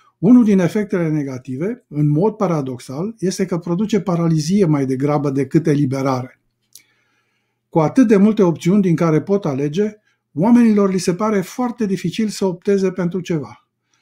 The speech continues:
Apare incapacitatea de a lua decizii, amânarea deciziilor – sau, sau a trecerii la acțiune.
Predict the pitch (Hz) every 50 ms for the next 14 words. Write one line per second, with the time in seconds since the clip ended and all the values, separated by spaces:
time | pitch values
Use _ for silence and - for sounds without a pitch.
0 | _ _ _ _ _ - 147 143 123 208 226 233 226 214 214 190 208 247 240 240
1 | 226 208 208 226 202 170 - 190 175 240 220 214 - 185 156 147 156 147 143 156
2 | 156 143 131 135 123 127 - 131 135 147 180 208 233 247 _ _ - 147 151 151
3 | 147 147 151 165 208 254 269 277 247 175 160 147 127 - 135 127 123 123 135 135
4 | 143 165 214 247 - _ _ _ _ _ - _ _ _ _ - - 202 185 -
5 | - - _ _ 160 160 - - - - 185 180 180 170 170 220 220 214 208 208
6 | 190 196 185 180 175 170 170 - - - 143 123 117 - _